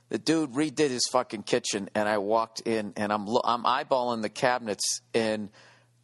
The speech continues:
you can see clearly one of the cabinets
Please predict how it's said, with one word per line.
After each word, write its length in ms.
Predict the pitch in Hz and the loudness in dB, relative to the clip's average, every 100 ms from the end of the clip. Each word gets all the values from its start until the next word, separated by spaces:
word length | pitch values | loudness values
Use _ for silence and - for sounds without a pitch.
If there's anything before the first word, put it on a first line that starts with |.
| _ | _
you 120 | 151 | -2
can 160 | 160 156 | -2 0
see 340 | - - 202 | 2 2 -2
clearly 460 | 127 - 208 208 131 | -4 -2 2 2 0
one 240 | 107 156 | 0 0
of 80 | 190 | 2
the 100 | 156 | -2
cabinets 640 | - 147 139 127 127 - | 0 0 0 0 -2 -2